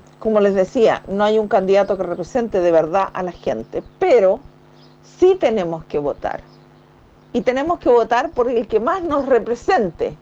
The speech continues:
Tal vez no es el que hubiéramos querido, pero sí por el más que nos represente y que no retroceda los derechos de la mujer a más de cien años.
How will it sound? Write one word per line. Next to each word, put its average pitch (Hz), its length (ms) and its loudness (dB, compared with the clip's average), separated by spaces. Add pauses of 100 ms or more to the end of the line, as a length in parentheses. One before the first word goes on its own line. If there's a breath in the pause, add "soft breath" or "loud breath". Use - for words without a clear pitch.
(140)
Tal 175 180 0
vez 208 180 -4
no 202 140 -4
es 233 80 -2
el 202 140 -4
que 170 140 -10 (120)
hubiéramos 175 480 0
querido, 165 480 -4 (720 soft breath)
pero 185 360 4 (200)
sí 285 140 2
por 269 220 0
el 202 140 0
más 208 200 -6
que - 140 -6
nos 190 180 -8
represente 202 760 -4 (340 loud breath)
y 208 80 -2
que 202 160 2
no 214 180 0
retroceda 202 880 0
los 180 160 -2
derechos 175 380 -2
de 190 80 -4
la 175 80 -4
mujer 175 420 0 (340 soft breath)
a - 120 -4
más 180 200 -4
de 175 100 -6
cien 160 300 -8
años. 110 280 -8